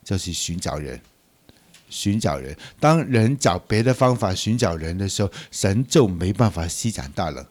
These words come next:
人的帮助只是有限，啊，神的帮助才是全部。呃，诗，诗篇在这边蛮特别的。如果我们在困境当中，这篇诗篇重新提醒我们，如果我被一些东西包围我，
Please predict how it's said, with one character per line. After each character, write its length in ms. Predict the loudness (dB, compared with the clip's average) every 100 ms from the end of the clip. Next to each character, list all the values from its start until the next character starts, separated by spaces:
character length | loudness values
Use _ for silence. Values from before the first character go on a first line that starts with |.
| _ _ -20 -12
人 200 | -2 2
的 100 | 2
帮 260 | 2 2 2
助 200 | 2 0 -2
只 120 | -8
是 200 | -6 -4
有 200 | -4 -6
限， 340 | -6 -2 -4 -4 _ _ _ _ _ _
啊， 160 | -12 -12 -12
神 220 | -4 0 2
的 100 | 2
帮 240 | 2 0
助 180 | 0 -2
才 340 | -2 -6 -4
是 240 | -4 -4 -6
全 440 | -4 -6 -6 -8 -12 -10
部。 220 | -6 -6 -10 -20 _
呃， 120 | -16 -10
诗， 460 | -6 0 2 2
诗 220 | -2 0 4
篇 220 | 4 6
在 160 | 6
这 180 | 6 6
边 260 | 6 6 4 -6 -20 -12 -2
蛮 180 | 0
特 160 | 4 4
别 200 | 4 0
的。 180 | -2 -8 _ _ _ 0
如 140 | 4
果 100 | 6
我 140 | 4
们 160 | 4 2
在 160 | 2 2
困 260 | 4 4
境 200 | 2 -2
当 200 | 0 -2
中， 220 | 0 -4 -2
这 120 | 0
篇 160 | 2 0
诗 220 | 0 0
篇 200 | 0 -2 -6
重 260 | -8 -6 -4
新 180 | -2
提 160 | -2 -4
醒 220 | -6 -8
我 140 | -8 -12
们， 140 | -16 -20 -20 -20 -2
如 160 | 0
果 140 | 4 4
我 180 | 4 0 0
被 160 | 4 6
一 140 | 4
些 180 | 4 2
东 240 | 4 0
西 160 | 0 -2
包 340 | -2 2 4 4
围 180 | 4
我， 260 | 2 2